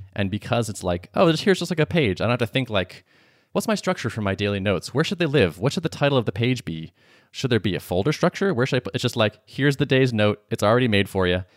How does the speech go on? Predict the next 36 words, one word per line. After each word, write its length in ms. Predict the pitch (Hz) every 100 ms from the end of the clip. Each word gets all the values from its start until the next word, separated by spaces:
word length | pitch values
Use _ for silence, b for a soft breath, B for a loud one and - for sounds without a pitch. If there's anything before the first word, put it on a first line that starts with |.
| b -
And 100 | 107
so 80 |
I 60 | 110
just 160 | 131 -
start 240 | 131 -
typing 380 | - 123 113 101
s-, 220 | - -
stuff 340 | - 110 -
in 160 | - 104
the 60 | 101
morning. 280 | 107 104
I'm 60 | 98
like, 120 | 95
"Oh, 60 | 131
I'm 100 | 127
gonna 120 | 117
do 160 | 110 107
a 60 |
call 260 | - 101 95
with 120 | 85
Derek. 300 | 190 196 185
I'm 80 | 101
gonna 140 | 90
do 120 | 87 87
this 140 | 92
thing. 320 | - 160 147
I'm 80 | 107
gonna 140 | 90
p-, 80 | 87
publish 260 | - - 92
whatever." 380 | 107 120 120 b b b b b b -
And 180 | 92
just, 140 | 92 -
like, 140 | 98
throw 240 | - 117 110
in 300 | 101 -